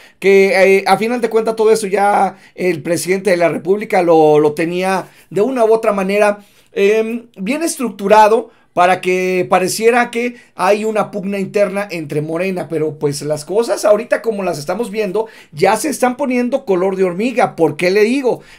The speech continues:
Porque se habla de que Marcelo, obviamente, está tan molesto. Él decía, "Soy el candidato sí o sí, voy a aparecer en las boletas de dos mil veinticuatro sí o sí". Mucha gente decía, "Ahí está el verdadero Judas, ahí está el aferrado",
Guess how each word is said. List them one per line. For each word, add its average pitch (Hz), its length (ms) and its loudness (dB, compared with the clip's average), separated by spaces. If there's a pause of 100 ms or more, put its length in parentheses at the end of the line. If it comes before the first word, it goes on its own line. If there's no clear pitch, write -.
Porque 254 480 4
se 175 160 -2
habla 170 280 0
de 233 120 -2
que 180 100 -6
Marcelo, 151 520 -10
obviamente, 160 600 -6 (240)
está - 540 -6
tan 226 260 0
molesto. 226 640 0
Él 202 300 -2
decía, 196 560 -2
"Soy 240 520 2
el 185 220 -2
candidato 180 800 -2 (140)
sí 220 400 -6
o 160 120 -2
sí, 175 260 -6
voy 196 280 -2
a - 40 4
aparecer 190 500 0 (200)
en 175 80 -8
las 156 160 2
boletas 196 360 0
de 190 80 -2
dos 165 140 -4
mil 190 160 -6
veinticuatro 202 720 0
sí 196 360 -8
o 156 120 -6
sí". 160 320 -8 (240)
Mucha 202 220 -2
gente 208 220 -6
decía, 202 560 0
"Ahí 190 200 -2
está 247 160 0
el 247 60 0
verdadero 208 400 0
Judas, 240 480 -4
ahí 175 180 -4
está 214 160 -2
el 208 80 0
aferrado", 220 540 2